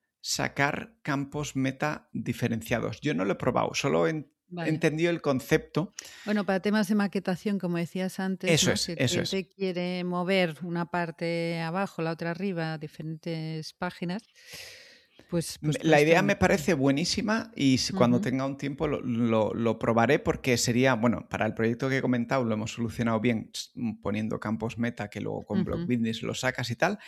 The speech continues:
Speaker 1: pero esto al final podrías igual conseguir algo similar y no sé si el
Speaker 2: Ujú.
Speaker 1: flujo sería más sencillo o no, pero bueno. Es
Speaker 2: Vale.
Speaker 1: bastante específico, pero es de estas herramientas que está guay conocerla por si en algún
Speaker 2: Sí.
Speaker 1: proyecto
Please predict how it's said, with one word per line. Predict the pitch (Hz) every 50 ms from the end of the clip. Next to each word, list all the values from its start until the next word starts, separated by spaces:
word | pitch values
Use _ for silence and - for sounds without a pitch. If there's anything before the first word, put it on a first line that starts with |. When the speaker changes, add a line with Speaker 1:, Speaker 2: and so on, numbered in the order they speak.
| - - - - _ _ _ _ _
Speaker 1:
pero | 147 139 135 143 160 202 254 -
esto | - 135 - - 147
al | 131
final | - - 131 139 139 143
podrías | 143 139 120 120 120 123 127 -
igual | 123 123 127 127 131
conseguir | - 127 117 - 117 117 120 123
algo | 123 120 117 123 117
similar | - - 120 123 127 131 151 170 - - - - - - _
y | - -
no | 131 131 131
sé | - - 131
si | - 139
el | 113
Speaker 2:
Ujú. | 90 151
Speaker 1:
flujo | - 127 175 202 - 127
sería | 120 - 123 113 110 117 113 113
más | 113 113 110 110 -
sencillo | - 113 110 - - 131 117 107 107 113
o | 117
no, | 139 190 220 - _ _ _ _ _ _ _
pero | - 123 120 117
bueno. | 123 120 - - _ _ _ - - - - _ _ _ _
Es | - 180 180 175
Speaker 2:
Vale. | - 190
Speaker 1:
bastante | 175 151 151 160 151 147 - 143 135 131 127 123
específico, | 120 - - - 135 - - 185 185 - - 202 - - 214 214 -
pero | - 143 - 131
es | 127 135
de | 156
estas | 151 - - 139 127 - - - - - - 127
herramientas | 123 120 123 120 123 127 139 160 165 -
que | - 117
está | 110 - _ 135 120
guay | 113 113 117 120 123 117
conocerla | - - 123 117 117 113 - - 127 123 143 160 156 -
por | - -
si | - - - 120 120 120
en | 117 117
algún | 117 117 - 117 117 117
Speaker 2:
Sí. | -
Speaker 1:
proyecto | - 123 117 120 120 - - 135 - -